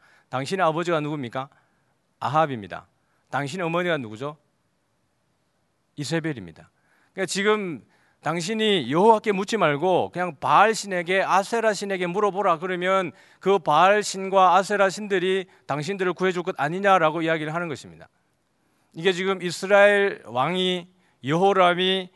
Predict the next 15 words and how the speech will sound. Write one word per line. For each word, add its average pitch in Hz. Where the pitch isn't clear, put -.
통치하던 185
북이스라엘의 170
상황입니다. 151
십사 196
절에 185
보면 165
엘리사가 175
이르되, 135
"내가 151
섬기는 180
만군의 165
여호와께서 156
살아계심을 170
두고 156
맹세하노니 139